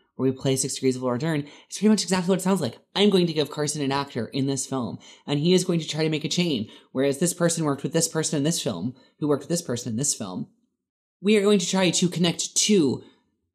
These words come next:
esteemed American actor, uh, marquee idol, Laura Dern. So, Carson, to give you a bit of, um, a leg up,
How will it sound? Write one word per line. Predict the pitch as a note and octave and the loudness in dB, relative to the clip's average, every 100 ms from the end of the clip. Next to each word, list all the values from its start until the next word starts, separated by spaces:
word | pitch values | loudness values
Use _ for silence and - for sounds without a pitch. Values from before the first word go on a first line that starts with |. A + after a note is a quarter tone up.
| _ | _
esteemed | E3+ - - - G#3 F3 D3+ C#3 C#3 - _ _ | -2 0 0 4 6 8 6 4 0 -6 _ _
American | C#3 D3 B2+ B2 C3 | 2 4 2 0 0
actor, | A#2 G#2 - A2 A2 A2 _ _ _ _ - | -2 -2 -4 -2 -2 -6 _ _ _ _ -4
uh, | C3+ B2 A#2 A#2 C3 | -2 0 0 0 2
marquee | E3 F3 F3 D3+ D3 | 2 2 -2 -4 -2
idol, | D3 C#3+ B2 A2+ B2+ - _ _ _ _ _ | 2 2 4 0 -2 -10 _ _ _ _ _
Laura | C#3+ C#3+ C3+ | -2 0 2
Dern. | F3 F#3 - - _ _ _ - | 2 0 -4 -12 _ _ _ -14
So, | - A#3+ | -2 -2
Carson, | A#3 A#3+ G#3+ D3 | 2 4 4 2
to | D#3 | 2
give | E3+ G3+ | 2 4
you | A#3+ G3+ | 6 6
a | E3 | 2
bit | D#3 F#3 F#3+ | 2 2 2
of, | D3 D#3 D3+ - - | 0 2 2 -2 -2
um, | D3 C#3+ | 0 0
a | D3+ | 0
leg | D3 D3 | 0 2
up, | D3 A3 | 2 0